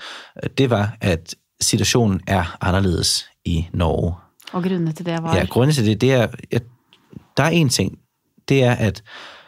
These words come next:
Speaker 1: i Danmark blev den politiske midte udryddet i to tusind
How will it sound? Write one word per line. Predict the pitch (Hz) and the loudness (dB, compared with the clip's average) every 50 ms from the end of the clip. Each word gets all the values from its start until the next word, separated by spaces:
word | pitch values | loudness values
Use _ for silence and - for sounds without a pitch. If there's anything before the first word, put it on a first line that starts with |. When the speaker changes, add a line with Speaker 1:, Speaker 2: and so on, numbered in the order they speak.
| _ _ _ _ | _ _ _ _
Speaker 1:
i | - - | -4 -4
Danmark | - - 127 131 143 156 160 160 156 - | 0 2 2 4 4 4 2 2 0 0
blev | 110 104 | 0 0
den | 107 101 | 0 0
politiske | 101 - 113 107 113 120 127 135 127 - - 104 98 95 - - | 0 0 0 2 2 2 2 2 0 0 0 -2 -2 -2 -2 -2
midte | 104 101 101 104 110 110 120 113 104 - - _ _ _ - - | 0 2 4 4 4 2 2 0 -2 -4 -10 _ _ _ 0 2
udryddet | 110 110 107 107 98 82 85 87 - - | 2 2 4 2 2 2 0 -2 -4 -6
i | - 101 | -8 -6
to | - - - 95 - | -4 -2 -2 -2 -2
tusind | - - - - - - - | -2 -4 -4 -4 -2 -4 -4